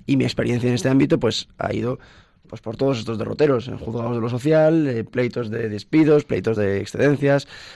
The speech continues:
pleitos de reclamaciones de cantidad y, bueno, pues es ahí eso a lo que nos dedicamos.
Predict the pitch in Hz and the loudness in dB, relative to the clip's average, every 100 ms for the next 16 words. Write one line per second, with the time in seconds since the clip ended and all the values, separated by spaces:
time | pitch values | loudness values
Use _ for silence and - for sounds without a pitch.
0 | - 139 127 123 117 117 120 113 123 127 | -8 -2 -2 -2 -4 -4 -6 -4 -4 -2
1 | 127 135 147 160 160 147 156 196 - - | -2 0 2 4 4 4 0 -2 -4 -6
2 | 127 123 123 120 120 120 113 107 117 123 | -4 -2 0 -2 -2 -2 0 0 -2 -4
3 | 113 120 117 - - | -4 -4 -6 -10 -14